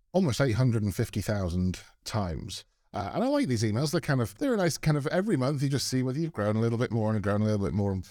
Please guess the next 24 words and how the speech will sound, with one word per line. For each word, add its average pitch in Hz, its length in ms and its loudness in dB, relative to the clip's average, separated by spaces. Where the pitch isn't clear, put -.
But 143 160 0
one 170 220 2
thing 147 280 0
I 120 320 0
spotted 113 440 0
this - 240 0
week, 98 220 -2
which - 420 -6
I 127 60 -6
don't 220 160 0
think 240 200 0
I'd 127 120 -2
seen 120 220 0
before, 92 400 -4
is 113 320 0
there's 117 160 0
a 117 80 2
section - 500 0
in 110 40 4
that 110 160 -2
email 101 300 0
that 80 80 -4
says 92 200 -2
your 87 200 -2